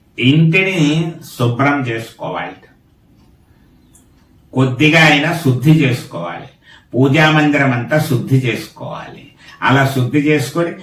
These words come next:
కొద్దిగా దీపారాధన లాంటిది చేసుకొని పూజ చేసుకొని కొద్దిగా అప్పుడు మీరు వంట పని అది మొదలు పెట్టుకోవాలి. పొయ్యితో సహా అన్ని కడుక్కుంటారు గ్రహణం అయిన తర్వాత.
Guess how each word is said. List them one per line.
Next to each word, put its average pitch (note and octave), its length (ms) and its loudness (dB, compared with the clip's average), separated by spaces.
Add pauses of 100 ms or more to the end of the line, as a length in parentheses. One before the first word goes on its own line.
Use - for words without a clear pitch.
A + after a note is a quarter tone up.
(220)
కొద్దిగా C3 680 0 (380)
దీపారాధన D#3 1000 2
లాంటిది C3+ 680 0
చేసుకొని D3+ 680 0
పూజ B2 420 -4
చేసుకొని C3 640 0
కొద్దిగా B2 540 -4 (680)
అప్పుడు F3 420 -2
మీరు A#2+ 440 -2 (960)
వంట B2 480 0
పని A#2+ 400 0
అది A2+ 240 -2
మొదలు - 340 -2
పెట్టుకోవాలి. - 640 -20 (880)
పొయ్యితో B2+ 400 4
సహా C#3 280 -2
అన్ని C3+ 280 0
కడుక్కుంటారు A2+ 680 -4
గ్రహణం G2 420 -4
అయిన A2 360 -4
తర్వాత. D#2+ 420 -8